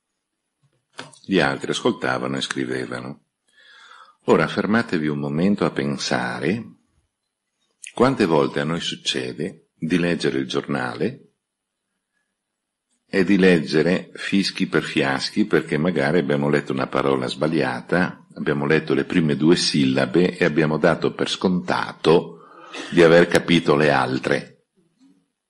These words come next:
Poi dobbiamo tornare indietro perché il pensiero non ci torna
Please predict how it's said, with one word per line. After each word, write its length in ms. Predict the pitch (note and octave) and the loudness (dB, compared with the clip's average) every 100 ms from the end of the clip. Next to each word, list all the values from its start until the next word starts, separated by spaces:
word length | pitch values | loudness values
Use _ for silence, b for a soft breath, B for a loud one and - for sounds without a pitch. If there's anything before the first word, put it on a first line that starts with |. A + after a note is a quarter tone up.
| _ _ _ _ b b b b b - | _ _ _ _ b b b b b -2
Poi 140 | C3+ | 2
dobbiamo 420 | F2+ D2 E2+ D#2 | 4 4 4 2
tornare 360 | - D#2 D#2 D2 | 0 -2 0 0
indietro 500 | F#2 A2 B1 - F#2 | 0 -2 -4 -4 -6
perché 260 | F2 - C#2+ | -6 -6 -4
il 80 | |
pensiero 540 | - E2 D2+ C2 B1+ B1+ | -4 -6 -4 -4 -4 -4
non 240 | C2 C2 | -6 -6
ci 160 | - - | -6 -4
torna 600 | B1+ A#1 A#1+ B1 - | -4 -4 -4 -8 -10